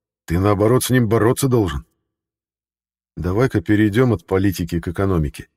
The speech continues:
очень спокойным голосом ответил Жора. Надеюсь, твой сарказм исчезнет, когда ты узнаешь мой план. Так начинай уже. «Ладно».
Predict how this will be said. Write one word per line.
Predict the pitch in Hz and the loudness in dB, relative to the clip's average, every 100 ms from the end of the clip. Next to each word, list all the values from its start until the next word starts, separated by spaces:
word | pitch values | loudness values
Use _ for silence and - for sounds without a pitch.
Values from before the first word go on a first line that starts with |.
| _ _ _ _ | _ _ _ _
очень | 73 - - | -12 -10 -12
спокойным | - - 78 98 90 80 78 | -14 -14 -10 -4 -2 -2 -2
голосом | 85 78 - 76 | -4 -4 -4 -6
ответил | 73 73 80 | -6 -6 -4
Жора. | 82 82 71 _ _ _ _ _ _ _ | -2 -4 -4 _ _ _ _ _ _ _
Надеюсь, | - 127 123 127 113 | -4 -2 2 2 2
твой | 127 123 | 2 2
сарказм | 127 117 135 113 117 | 2 0 2 2 0
исчезнет, | - 143 101 87 - | 0 0 0 -2 -2
когда | 95 92 | 0 2
ты | 104 | 2
узнаешь | 98 101 87 | 0 0 0
мой | 98 85 | -2 -2
план. | 90 80 - _ _ _ _ _ _ _ - | 0 -2 -4 _ _ _ _ _ _ _ -8
Так | 85 82 | -8 -4
начинай | 82 82 80 113 | -4 -2 0 2
уже. | 110 82 - _ _ _ _ _ _ _ _ _ - | 2 0 -6 _ _ _ _ _ _ _ _ _ -2
«Ладно». | 143 110 76 | 2 2 0